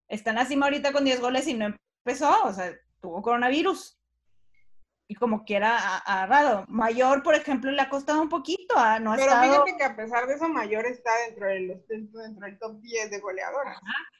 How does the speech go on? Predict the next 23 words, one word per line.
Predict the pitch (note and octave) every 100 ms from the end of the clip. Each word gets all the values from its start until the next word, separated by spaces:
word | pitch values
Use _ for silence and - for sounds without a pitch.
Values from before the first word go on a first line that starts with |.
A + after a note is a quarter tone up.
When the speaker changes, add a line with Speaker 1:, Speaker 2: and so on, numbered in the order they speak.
| -
Speaker 1:
Y, | D4 C#4+
y | D4+
Mayor, | D#4 D4+ D4 F4+ A4
mira, | D#4 D4+ C#4
aunque | - A#3+ B3 B3+
no | A#3+
estén | A#3+ D#4
cayendo | F#4+ D4+ C#4 D4
los | D4+ B3
goles | A#3+ B3 C4
que, | D4+
pues, | A3 G3 F#3+
bueno, | G#3 G3
cuando | G3 F#3+ F#3
empezó | G#3 F#3 F#3+
en | G#3+
Tigres, | A#3+ A#3 A#3+ -
pues, | - - -
gol, | G3 F#3+
gol, | G3 G3+
gol, | G#3
gol, | A#3+ F4 F4 - _ _
pero | B3+ A#3+ A3+ A3 G3+ G3 F3+ -